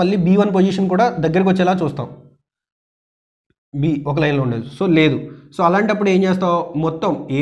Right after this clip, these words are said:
వన్, బీ వన్, ఏ పొజిషన్లో చూసినా బీ వన్, బి కలిపేటట్టుంటే అప్పుడు, అంటే number of repetitions మార్చుకుంటూ వెళ్తే, stations మార్చుకుంటూ వెళ్తే ఒక పాయింట్లో మొత్తాన్ని కలుస్తాయి. So, అప్పుడు ఇవన్నీ కలిపి ఒక line ఫామ్ అవుద్ది.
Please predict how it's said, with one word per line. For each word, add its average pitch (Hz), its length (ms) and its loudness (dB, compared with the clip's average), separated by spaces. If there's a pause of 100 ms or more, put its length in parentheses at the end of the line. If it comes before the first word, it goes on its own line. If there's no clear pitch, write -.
(100)
వన్, 185 120 2 (640)
బీ 151 80 0 (120)
వన్, 185 140 2 (440)
ఏ - 20 0 (100)
పొజిషన్లో 175 380 -2
చూసినా 156 260 -6
బీ 143 140 2
వన్, 175 120 -4 (400)
బి 147 80 -2 (200)
కలిపేటట్టుంటే 175 600 0 (440)
అప్పుడు, 196 220 0 (160)
అంటే 185 180 2
number 165 220 2
of 175 100 2
repetitions 185 400 -2 (100)
మార్చుకుంటూ 196 360 2
వెళ్తే, 190 240 0
stations 180 320 2
మార్చుకుంటూ 175 340 -2
వెళ్తే 220 200 2
ఒక 170 120 -2
పాయింట్లో 180 320 0 (400)
మొత్తాన్ని 190 300 2
కలుస్తాయి. 143 280 -2 (280)
So, 247 120 2
అప్పుడు 254 220 -2 (120)
ఇవన్నీ 180 300 4
కలిపి 185 220 0 (400)
ఒక 240 140 -2
line 180 240 2
ఫామ్ 143 160 0
అవుద్ది. 117 180 -4